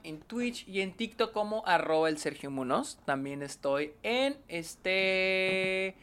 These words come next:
Letterboxd como Sergio Muñoz Esquer. Y finalmente también tengo mi podcast Está OK, el cual pueden escuchar en,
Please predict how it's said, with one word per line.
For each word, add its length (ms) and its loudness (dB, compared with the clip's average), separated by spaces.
Letterboxd 640 8
como 220 -4
Sergio 380 0
Muñoz 320 -4
Esquer. 460 2
Y 120 10
finalmente 600 0
también 240 -4
tengo 120 0
mi 100 -4
podcast 360 -2
Está 360 6
OK, 220 2
el 160 -2
cual 160 0
pueden 160 0
escuchar 580 -2
en, 320 0